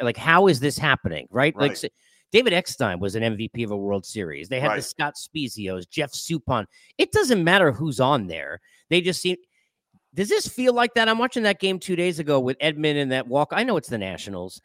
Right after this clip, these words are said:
Speaker 1: but he, they're doing those cardinal things that, like, you don't pay attention to 'cause they're not flashy, and then all of a sudden, there they are. What, what's your feel on Saint Louis?
Speaker 2: So, uh,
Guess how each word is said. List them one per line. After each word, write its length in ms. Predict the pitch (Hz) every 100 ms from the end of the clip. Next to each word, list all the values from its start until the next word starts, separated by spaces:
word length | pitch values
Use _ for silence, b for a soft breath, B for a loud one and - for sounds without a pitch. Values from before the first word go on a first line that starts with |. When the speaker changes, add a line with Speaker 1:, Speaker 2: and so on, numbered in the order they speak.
| b b b 135
Speaker 1:
but 240 | 165 160 _ _ _
he, 180 | - 147
they're 160 | 160 269
doing 280 | 269 294 269
those 200 | 196 -
cardinal 540 | - 202 214 202 190
things 420 | - 180 165 135 117
that, 160 | 147
like, 140 | 135 131
you 100 | 147
don't 180 | 202 -
pay 160 | 233 226
attention 420 | - 175 156 160
to 180 | - 160
'cause 140 | 147
they're 100 | 123
not 200 | 151 208
flashy, 480 | - 147 131 127 139
and 80 | 135
then 80 | 143
all 80 | 175
of 60 | 180
a 20 |
sudden, 300 | - 156 139
there 180 | 139 135
they 200 | 127 120
are. 260 | 113 92
What, 200 | 95 143 170
what's 180 | 202
your 60 | 226
feel 260 | - 170 120
on 140 | 101
Saint 180 | 107 85
Louis? 400 | 85 67 - - _ -
Speaker 2:
So, 340 | - 165 156
uh, 180 | 139 151